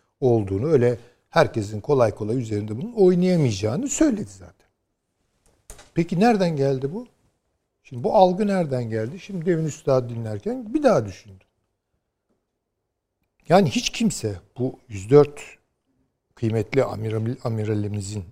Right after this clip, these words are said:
içinde bir tanesi, ya bir dakika bir bakalım arkadaşlar ya. Birbirimizi hani böyle doldurmak, e, gerektiğinden fazla motive etmek, e, kabartmak falan gerekmiyor. Ya bir bakalım ne, bir üzerinde düşünelim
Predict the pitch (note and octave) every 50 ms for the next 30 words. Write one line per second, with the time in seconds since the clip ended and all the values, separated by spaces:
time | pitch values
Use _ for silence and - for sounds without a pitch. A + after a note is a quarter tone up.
0 | - _ _ - - - G#2 G2 F#2 A2 A3 - - G#3 F3 C3+ A2+ G2 - D3
1 | C#3+ A#2+ B2 F3+ - C#4 G#3 - - C#3 A#2 A#2+ B2+ C#3+ E3+ - - A#3+ A#3 A3
2 | G3+ F#3 E3+ D#3+ - - G#3+ A#3+ A3 - - G#3+ G#3 F#3 E3 F3 G3 A#3 - _
3 | _ _ _ _ _ _ _ _ _ _ - D3+ D3+ C#3+ C#3+ D3+ D#3+ D#3+ D3+ D3+
4 | D#3+ C#3 C#3+ D3+ C#3+ C3+ C3+ C#3 C#3 C#3 C3+ C3 - - _ _ _ _ _ _
5 | - B2 C3 B2+ C#3 C#3+ C3 C#3 C3 C3 A#2+ A#2+ A#2 A2 - - - - _ _
6 | _ _ _ _ _ _ _ _ _ _ _ _ _ _ - D#3+ C3+ C3 C#3 C3+
7 | C3+ C3 B2+ A#2+ A#2+ A#2 A#2 A2 A2 A#2 A#2 A2+ A#2 B2 C3 - C3+ - - -
8 | - - - A#2 C3 C3+ C#3 C#3 C#3+ E3 D#3 D#3 D#3+ D3+ C#3+ A#2+ C#3+ C#3+ C3+ C3
9 | C3+ C3 A#2 A2+ A#2+ A#2 - C3 B2 C3 C3 B2+ - - B2+ A#2+ G#2+ - _ _
10 | - C3 A#2+ A2+ A2+ A2+ G#2+ G2+ G#2+ - _ - - C3 - C3+ C3 B2 - -
11 | C3+ C3 C3+ - - C#3+ C3+ C3 C3 B2+ B2+ C#3+ F3 A3 E4 D#4 - - G#3 G3+
12 | F#3 F3+ F#3 F#3 F3+ G3 G#3 C#4+ C#4+ - - A#3 F#3+ E3+ F#3+ A#3+ B3 G#3+ F#3+ F#3
13 | G#3 G#3+ - G3 F3 E3+ G3 F#3 F3+ A3+ A3 F#3+ G3+ - - G3+ G#3+ G#3 F#3+ E3+